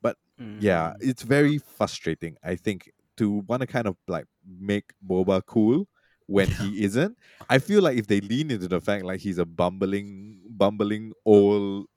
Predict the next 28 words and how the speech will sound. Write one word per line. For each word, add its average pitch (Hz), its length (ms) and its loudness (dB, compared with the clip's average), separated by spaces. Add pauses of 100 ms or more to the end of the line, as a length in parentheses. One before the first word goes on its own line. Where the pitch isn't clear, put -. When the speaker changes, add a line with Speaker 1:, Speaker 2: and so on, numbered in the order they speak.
(140)
Speaker 1:
you 95 140 -6
know, 87 100 -2
bounty 90 400 -4
hunter 95 460 -6
that 85 180 -10 (140)
has 98 240 -8
things 104 240 -12
fall 95 380 2
into 98 320 -8
his 90 220 -6
lap, 95 280 -4 (440)
makes 113 280 -4
it 107 140 0
way 92 340 0
more 98 260 0
en-, 85 340 -12
entertaining 95 640 -10 (240)
Speaker 3:
<laughs> - 220 -20
Yeah. 95 120 -4
Speaker 1:
and 92 100 -2
way 101 160 4
more 110 180 4
believable 101 840 -4 (100)
than 95 180 0
what 95 180 -4
we 87 100 -8
got. 90 340 -6 (280)
Like, 98 260 -8